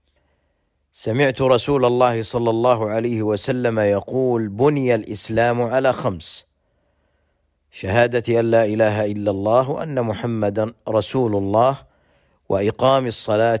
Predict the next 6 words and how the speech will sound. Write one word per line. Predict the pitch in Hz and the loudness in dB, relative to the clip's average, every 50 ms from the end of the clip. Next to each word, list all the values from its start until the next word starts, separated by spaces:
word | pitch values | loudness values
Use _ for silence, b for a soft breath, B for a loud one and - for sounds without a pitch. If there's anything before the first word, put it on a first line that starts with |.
| - 117 | -2 -2
وإيتاء | 110 110 104 98 101 95 - - 120 127 123 117 | -2 -2 -2 -2 -4 -6 -2 0 0 0 0 0
الزكاة | 110 104 101 101 107 98 - 131 120 120 117 113 - 123 117 113 117 - _ _ _ _ _ _ _ _ _ _ _ _ _ _ _ _ _ _ _ _ _ _ _ _ | -4 -6 -2 -2 -2 0 2 4 4 4 4 2 0 -4 -6 -6 -6 -10 _ _ _ _ _ _ _ _ _ _ _ _ _ _ _ _ _ _ _ _ _ _ _ _
وحج | - 95 98 - - 139 143 139 120 107 117 | -2 -2 0 2 2 0 0 0 -2 0 2
البيت | 120 113 113 104 104 120 120 117 107 - - | 2 2 2 2 2 2 2 2 -2 -4 -4
وصوم | 110 104 101 - - 127 120 110 101 | -2 -2 -2 0 0 0 2 2 2
رمضان." | 98 95 95 92 90 87 87 90 98 92 78 | 2 2 2 2 2 2 2 2 2 2 2